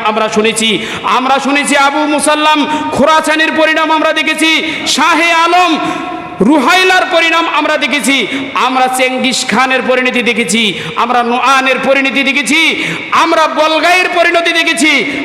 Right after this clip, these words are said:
আমরা হাজ্জাজ বিন ইউসুফের পরিণতি দেখেছি।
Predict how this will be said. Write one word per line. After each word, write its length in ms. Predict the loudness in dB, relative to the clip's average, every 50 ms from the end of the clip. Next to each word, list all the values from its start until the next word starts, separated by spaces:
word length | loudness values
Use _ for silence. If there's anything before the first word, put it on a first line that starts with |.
| -6 -4
আমরা 680 | -2 0 0 0 0 0 2 2 4 4 2 2 0 0 -2 -4 -4 -6 -6 -8 -10 -10 -12 -14 -14 -14 -14 -16 -16 -12 -8 -4 0
হাজ্জাজ 800 | 0 0 0 0 -2 -2 0 0 2 2 2 0 -2 -2 -4 -2 -2
বিন 180 | 0 0 0 -2
ইউসুফের 720 | 0 2 2 2 2 2 2 0 2 2 2 0 0 0 0
পরিণতি 380 | 0 0 2 2 0 0 0 0
দেখেছি। 600 | 0 0 -2 -2 -2 0 0 0 -2 -4 -6